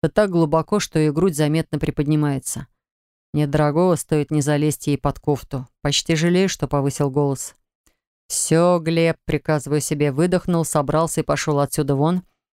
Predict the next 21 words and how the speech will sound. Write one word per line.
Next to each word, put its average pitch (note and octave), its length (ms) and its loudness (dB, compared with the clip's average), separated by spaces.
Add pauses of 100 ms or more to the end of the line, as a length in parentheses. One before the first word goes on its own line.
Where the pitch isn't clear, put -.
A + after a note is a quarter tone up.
(240)
Иначе E3 340 2
никакого D3+ 500 0
ЭКО F3+ 180 0
этой F3 200 0
девчонке D3 520 -4
попросту E3+ 440 -2
не E3 100 2
понадобится. D3+ 760 -2 (520)
Так D3+ 260 0
ей D#3+ 120 4
ребенка C#3+ 440 0
сделаешь. C3+ 600 -4 (680)
А D#3 60 0
любовниц D#3+ 540 2
я D3 80 0
не C#3 100 0
завожу, D3 420 -2
принцип - 440 -2
у C#3 40 0
меня C#3 160 2
такой. C#3 400 -8